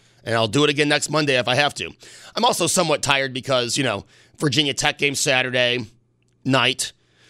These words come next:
driving all day yesterday, literally getting home, dropping my stuff off, and going to Brian's for the game. So, I mean, I've been nonstop, uh, since Friday, and we won't talk about the Tech game. You know, you know what happened.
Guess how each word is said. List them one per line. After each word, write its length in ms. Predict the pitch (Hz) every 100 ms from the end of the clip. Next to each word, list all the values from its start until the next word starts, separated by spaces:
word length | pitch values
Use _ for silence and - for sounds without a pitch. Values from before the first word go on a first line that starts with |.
| _ -
driving 520 | 135 143 143 143 147
all 160 | 143 139
day 160 | 143
yesterday, 760 | 135 131 127 135 131 123 127 110 _ _ _ -
literally 560 | 165 165 151 139 123 _ _ _ -
getting 240 | 160 160
home, 400 | 135 147 143 143 -
dropping 440 | 110 151 156 151 143
my 100 | 139
stuff 320 | - 147 147
off, 240 | 135 135
and 160 | 135 123
going 220 | 139 139
to 80 | 127
Brian's 380 | 135 139 139 -
for 100 | 120
the 80 |
game. 320 | 120 139 98 92
So, 120 | 135
I 60 |
mean, 140 | 147 147
I've 180 | 160 202
been 200 | 175 143
nonstop, 580 | 135 139 - 139 113 - - - - - -
uh, 220 | 135 123
since 260 | 120 143 120
Friday, 480 | 156 147 123 92 - - -
and 300 | 143 139 135 - -
we 100 | 240
won't 180 | 185 127
talk 240 | 151 139
about 360 | 123 117 _ -
the 100 | 127
Tech 240 | 135 -
game. 300 | 101 85 101 _ -
You 80 | 139
know, 260 | 139 131 -
you 100 | 151
know 140 | 151
what 120 | 135
happened. 460 | 127 123 131 127